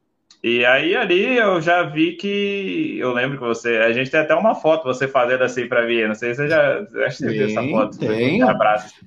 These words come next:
Speaker 2: Esses
Speaker 1: E,
Speaker 2: dias eu ainda
Speaker 1: enfim.
Speaker 2: ia republicar ela. Eu ia
Speaker 1: <laughs>
Speaker 2: republicar ela. Mas daí eu acabei cedendo. Acho que foi no dia,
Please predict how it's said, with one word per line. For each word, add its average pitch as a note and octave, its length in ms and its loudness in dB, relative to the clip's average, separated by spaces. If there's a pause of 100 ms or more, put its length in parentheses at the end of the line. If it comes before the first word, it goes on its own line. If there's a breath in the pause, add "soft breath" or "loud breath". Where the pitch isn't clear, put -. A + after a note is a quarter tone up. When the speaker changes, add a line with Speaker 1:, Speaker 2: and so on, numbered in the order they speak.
(800)
Speaker 2:
Esses - 280 4
Speaker 1:
E, - 20 6
Speaker 2:
dias B3 200 8
eu C4+ 80 6
ainda D4 360 4
Speaker 1:
enfim. - 0 -
Speaker 2:
ia C4+ 200 4
republicar B3+ 800 4
ela. D#3 460 2 (880 soft breath)
Eu C3+ 120 2
ia C3 160 4
Speaker 1:
<laughs> - 20 4
Speaker 2:
republicar B2+ 720 2
ela. C#3+ 400 0 (100)
Mas E3+ 160 -2
daí G#3+ 260 6
eu B3+ 100 8
acabei A3+ 440 2
cedendo. F#3 560 -2
Acho B3 200 0
que B3 100 -2
foi A#3+ 200 0
no A3 140 -2
dia, C4+ 640 -2